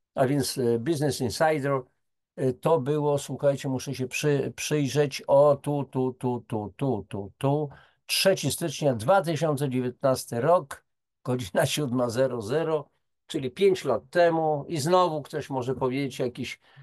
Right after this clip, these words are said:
realista: „Myśl realnie, człowieku, to było pięć lat temu, teraz jest inaczej”. Zgadza się, jest inaczej, bo jest jeszcze gorzej. E, i żeby nie było tutaj, że znowu narzekamy i tak dalej, że straszę.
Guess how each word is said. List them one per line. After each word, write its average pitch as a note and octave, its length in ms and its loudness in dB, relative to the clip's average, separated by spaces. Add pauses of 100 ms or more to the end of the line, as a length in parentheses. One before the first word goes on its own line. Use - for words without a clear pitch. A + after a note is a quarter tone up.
(180)
realista: B2 960 0
„Myśl E3 360 2
realnie, D#3 580 4
człowieku, C#3+ 600 -4
to B2+ 140 0
było C3+ 220 -2
pięć D#3+ 360 -4
lat C#3 340 0
temu, D3+ 440 2
teraz C3+ 320 -4
jest C3+ 200 -8
inaczej”. C#3 680 0 (480)
Zgadza D#3 460 0
się, - 140 -4
jest A#2 220 -6
inaczej, D3+ 500 0
bo A#2+ 100 -4
jest B2 160 0
jeszcze D3 300 -4
gorzej. B2 580 0 (440)
E, C3+ 300 4
i C#3 160 -2
żeby D3+ 240 0
nie D3 120 -2
było D3 320 -2
tutaj, D3 400 -2
że C#3 180 0
znowu C3+ 300 -2
narzekamy D3 880 0
i C3+ 120 -8
tak B2+ 280 -6
dalej, B2+ 360 2
że C3+ 140 -4
straszę. B2+ 840 0